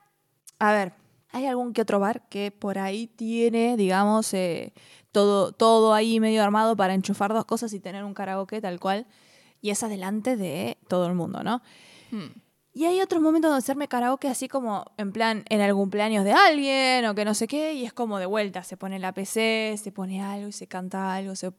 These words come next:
Speaker 1: chufa un micrófono y ya se armó un karaoke improvisado.
Speaker 2: Hmm.
Speaker 1: Acá estamos hablando de una tecnología impresionante, eh, donde tenés un tablero y un montón de cosas. O sea, te dan como un tablero como si fuera un iPad gigante y vos
Speaker 2: Sí.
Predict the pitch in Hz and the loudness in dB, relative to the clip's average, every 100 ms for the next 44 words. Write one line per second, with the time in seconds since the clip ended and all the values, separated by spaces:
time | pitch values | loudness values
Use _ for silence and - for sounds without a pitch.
0 | - 196 196 190 190 196 190 214 202 196 | 0 2 2 -2 -2 -4 -8 -12 -8 -8
1 | 190 175 190 196 202 196 190 185 185 196 | -6 -6 -2 2 4 4 2 2 4 2
2 | 180 180 180 151 - - - - - - | 0 -4 -4 -10 -14 -20 -20 -20 -20 -12
3 | 190 147 247 415 392 285 202 240 262 226 | -10 -8 -4 0 0 2 2 2 4 4
4 | 208 196 190 185 180 214 240 269 240 - | 2 0 0 -2 -4 0 4 4 4 0
5 | 254 269 208 175 180 190 196 196 202 233 | 0 2 2 0 -2 0 2 2 2 0
6 | 277 - - 190 123 139 - 202 196 185 | -4 -8 -6 -6 -6 -10 -8 -8 -8 -10
7 | 202 202 185 - - 190 226 220 208 202 | -10 -10 -10 -12 -12 -8 -6 -6 -8 -10
8 | 196 208 214 208 208 208 196 - 202 190 | -8 -2 -2 -2 -4 -4 -4 -6 -6 -4
9 | 208 214 254 269 262 240 233 277 233 208 | -4 -4 -6 -8 -8 -2 0 0 -2 -4
10 | 202 240 214 202 233 240 240 - 240 240 | -6 -6 -4 -4 -2 -2 -2 -4 -6 -6
11 | 254 262 339 294 220 202 151 | -4 -4 -4 -6 -4 -4 -6